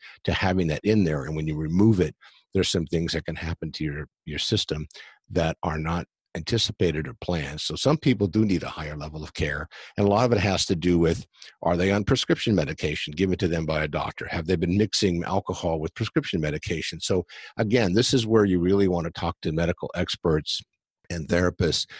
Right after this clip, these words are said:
to find out the best level of care that you can get started with, meaning it's hard to go online and decide what you need to do based on what you've read.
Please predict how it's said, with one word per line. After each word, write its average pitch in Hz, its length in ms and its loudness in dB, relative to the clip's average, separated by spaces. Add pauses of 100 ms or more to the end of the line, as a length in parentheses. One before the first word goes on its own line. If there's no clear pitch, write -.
(260)
to 98 80 -2
find 90 360 0
out 82 180 0
the 85 80 0
best 85 480 -2 (160)
level 82 340 0
of 76 140 -10
care 82 240 -2
that 73 180 -8
you 82 60 -2
can 78 80 -6
get 73 140 -6
started 76 340 -2
with, 69 240 -10
meaning 85 300 0 (400)
it's - 100 -2
hard 113 280 2
to 107 40 2
go 95 180 2
online 82 600 0
and 73 140 -12
decide 78 720 0 (500)
what 95 140 0
you 87 140 -4
need 80 180 -2
to - 80 -4
do 76 220 -2
based 76 320 -4
on 82 60 0
what 76 180 -4
you've - 200 -12
read. 78 300 -6